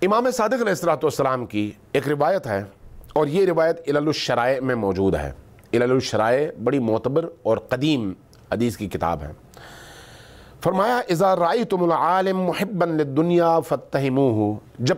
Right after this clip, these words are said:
تم نے کسی ایسے عالم کو دیکھا جو دنیا کا رسیا اور دنیا کا طالب ہو تو اس کے قریب نہ جاؤ، اس پر اعتماد نہ کرو بالکل بھی، کسی بھی صورت میں۔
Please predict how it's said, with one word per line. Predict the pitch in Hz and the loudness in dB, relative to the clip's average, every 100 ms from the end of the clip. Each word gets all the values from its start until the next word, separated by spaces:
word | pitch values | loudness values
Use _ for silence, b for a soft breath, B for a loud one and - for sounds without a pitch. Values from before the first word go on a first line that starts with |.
| - | -2
تم | 180 | 0
نے | 180 | 0
کسی | 160 156 170 | 0 0 0
ایسے | 156 156 170 | 2 2 2
عالم | 165 135 143 151 | 0 0 0 -2
کو | 151 | -2
دیکھا | 127 123 143 | 0 0 -2
جو | 139 143 | 0 -2
دنیا | 110 107 110 | 0 0 2
کا | 120 131 127 | 0 0 0
رسیا | 110 - 143 135 | 0 0 2 2
اور | 120 120 | 2 0
دنیا | 104 120 123 | 0 0 0
کا | 131 | -2
طالب | 131 - 127 208 160 | -2 -2 0 2 2
ہو | 120 117 B B B B | 2 0 B B B B
تو | - 202 | -2 0
اس | 320 254 - | 0 -4 -4
کے | - | -2
قریب | - - 233 269 | -2 0 2 2
نہ | 254 | 2
جاؤ، | 220 208 | 0 -2
اس | 233 | -2
پر | 247 208 | -4 -2
اعتماد | 226 240 247 254 | -4 0 0 0
نہ | |
کرو | 240 240 202 | 0 2 2
بالکل | 175 156 | 2 0
بھی، | 151 131 - - - - B B B B B - | 0 -2 -4 -16 -20 -20 B B B B B -6
کسی | 277 302 | -4 -2
بھی | 285 | -2
صورت | 180 185 165 | -2 -2 -2
میں۔ | 131 | -4